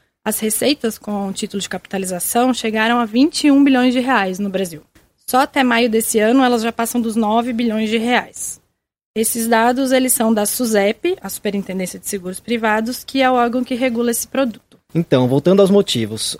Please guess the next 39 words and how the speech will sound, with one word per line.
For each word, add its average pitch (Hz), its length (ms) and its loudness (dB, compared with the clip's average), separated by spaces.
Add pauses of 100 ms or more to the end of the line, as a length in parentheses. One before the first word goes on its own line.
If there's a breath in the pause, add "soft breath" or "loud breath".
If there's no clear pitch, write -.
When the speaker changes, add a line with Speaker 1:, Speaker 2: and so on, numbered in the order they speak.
(160)
Speaker 2:
um 226 140 4
deles 160 260 6
é 165 60 6
o - 20 8
argumento 151 400 2
de - 80 -8
que - 80 -2
você 143 240 -2
faz 135 220 0
uma 143 100 6
espécie 143 360 0
de 151 60 -2
poupança 147 380 0
forçada 127 640 -2 (180)
ao 139 120 2
aplicar 143 340 0
um 139 80 0
título 135 260 -4
de 127 80 -4
capitalização. 139 800 -4 (680)
Porque 208 160 2
nos 202 120 4
casos 170 240 2
em 175 60 4
que 190 100 0
os 190 100 4
aportes 156 300 4
são 156 120 0
feitos 139 280 -2
mensalmente, 151 760 2
normalmente 180 380 2
os 170 60 -4
valores 170 360 4
são 175 160 2
debitados 165 500 2
diretamente 170 600 4
da 165 100 0
conta 165 260 0
corrente 127 560 -2